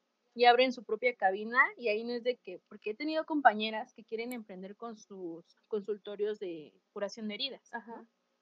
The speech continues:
Speaker 1: Ahí donde estoy hay muchas, este, maestras de curación de heridas y así, pero algo que nos limita mucho es la aplicación de medicamentos, de
Speaker 2: Sí.
Speaker 1: antibióticos y todo esto. Entonces, pues, siempre tiene que haber a lo mejor un médico atrás, ¿no? <laughs> Para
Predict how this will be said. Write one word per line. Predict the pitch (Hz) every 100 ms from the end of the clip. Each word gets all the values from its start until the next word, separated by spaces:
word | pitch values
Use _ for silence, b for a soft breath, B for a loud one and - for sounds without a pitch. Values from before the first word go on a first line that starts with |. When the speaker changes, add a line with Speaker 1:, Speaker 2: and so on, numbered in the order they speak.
| _ -
Speaker 1:
Ahí | 220
donde | 247 214
estoy | - 208
hay | 208
muchas, | 208 208 220 -
este, | _ 202
maestras | 185 185 _ 208 -
de | 190 185 -
curación | 175 - 190
de |
heridas | 180 190 160 190
y |
así, | _ - 330 _ _ _ _ _ _ -
pero | 277 285 254 269 269
algo | 247 294
que | 311
nos | 233 202
limita | 208 214 214 262
mucho | 254 247 - 240 302
es | 214 208 202
la | 240
aplicación | 214 208 190 - 208
de | 208
medicamentos, | 190 170 185 185 202 196
de | 202
Speaker 2:
Sí. | 190
Speaker 1:
antibióticos | 202 196 175 180 _ 180 180
y | _
todo | 190
esto. | 208 208 _ 185 _ _
Entonces, | 214 214 220 214 226 240 - _ _ _ _
pues, | 240
siempre | 226 254 262
tiene | 254 262
que | 214
haber | 196
a | 214
lo |
mejor | 196 - 220
un | 233
médico | 240 254 220 233 285 - _ -
atrás, | - 208 226 -
¿no? | 233 311
<laughs> |
Para | 254